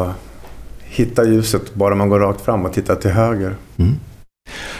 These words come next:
Speaker 2: Vi ska ju fokusera på event, men vi kommer att slingra oss in på lite, eh, andra saker också såklart. Det går
Speaker 1: Ja.
Speaker 2: inte att undvika när vi,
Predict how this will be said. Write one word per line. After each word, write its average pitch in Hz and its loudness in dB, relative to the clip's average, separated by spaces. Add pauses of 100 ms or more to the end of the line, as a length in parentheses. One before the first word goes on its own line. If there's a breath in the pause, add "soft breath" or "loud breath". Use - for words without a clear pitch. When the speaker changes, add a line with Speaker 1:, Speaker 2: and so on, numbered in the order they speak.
Speaker 2:
Vi 123 2
ska - 0
ju 127 2
fokusera 131 2
på 127 2
event, 123 2
men 101 4
vi 101 6
kommer 117 4
att 110 0
slingra 113 4
oss 110 0
in 120 4
på 117 0
lite, 107 4 (580 loud breath)
eh, 101 4
andra 104 4
saker 104 2
också 110 2
såklart. 107 0
Det 101 2
går 98 2
Speaker 1:
Ja. - 4
Speaker 2:
inte 110 2
att 110 6
undvika 101 4
när 95 2
vi, 101 2